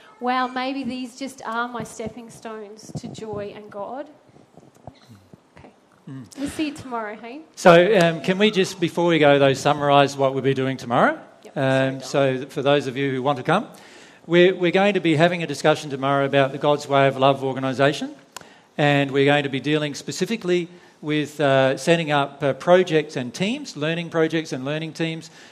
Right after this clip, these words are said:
Speaker 2: to help confront some of you with different emotions.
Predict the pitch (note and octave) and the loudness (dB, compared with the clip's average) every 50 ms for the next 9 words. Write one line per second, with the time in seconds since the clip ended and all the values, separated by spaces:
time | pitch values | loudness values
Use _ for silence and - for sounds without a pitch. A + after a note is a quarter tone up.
0 | - - - D3+ B2 B2+ F#3 G#3+ G#3+ - - - - _ - - E3 D3 - E3 | -18 -12 -8 -4 2 4 4 4 2 0 -10 -20 -20 _ -12 -10 -10 -4 0 2
1 | D#3+ E3 E3 E3+ - - D#3 D3+ D3+ C#3+ B2 C#3+ C#3+ C#3 C3 C3 A#2+ A#2+ C3+ C3 | 2 2 2 -2 -4 -4 -2 -2 -2 -4 -4 -4 -4 -2 -2 -4 -4 -4 -4 -4
2 | C3+ B2 B2 A#2+ B2 A#2+ A2 - B2 - - - - | -4 -4 -2 0 0 0 0 -2 -8 -14 -16 -20 -20